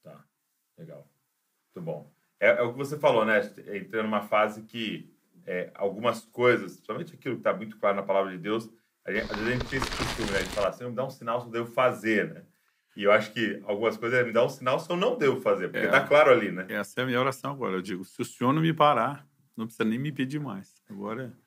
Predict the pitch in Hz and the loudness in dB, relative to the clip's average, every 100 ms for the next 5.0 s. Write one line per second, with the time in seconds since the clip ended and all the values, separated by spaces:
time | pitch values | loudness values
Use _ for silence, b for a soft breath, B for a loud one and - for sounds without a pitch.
0 | _ _ _ - 127 156 156 - 131 120 | _ _ _ -6 2 2 2 2 2 4
1 | 123 127 110 120 120 113 104 110 120 135 | 2 0 0 2 2 2 2 0 0 0
2 | 127 123 98 82 _ _ _ _ _ _ | 0 -2 -6 -10 _ _ _ _ _ _
3 | 101 104 101 101 101 - _ _ _ _ | 0 4 6 6 2 -14 _ _ _ _
4 | - 117 - - 170 131 107 98 82 71 | -14 -12 -10 -6 4 6 6 4 -2 -10